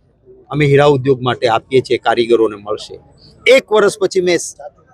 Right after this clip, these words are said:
ધારાસભામાં પ્રશ્ન પૂછ્યો કે "કેટલાને લાભ મળ્યો?" જવાબ મળ્યો, "ઝીરો." એક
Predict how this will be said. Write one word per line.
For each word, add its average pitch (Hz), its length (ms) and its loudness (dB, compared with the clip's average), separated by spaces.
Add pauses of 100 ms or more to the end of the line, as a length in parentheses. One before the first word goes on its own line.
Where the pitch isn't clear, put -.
(120)
ધારાસભામાં 160 640 0
પ્રશ્ન 156 320 0
પૂછ્યો 160 320 -2
કે 160 120 -4
"કેટલાને 202 500 2
લાભ 175 280 4
મળ્યો?" 135 280 -2 (400)
જવાબ 143 320 0
મળ્યો, 139 260 0
"ઝીરો." 151 520 -2 (520)
એક 202 240 2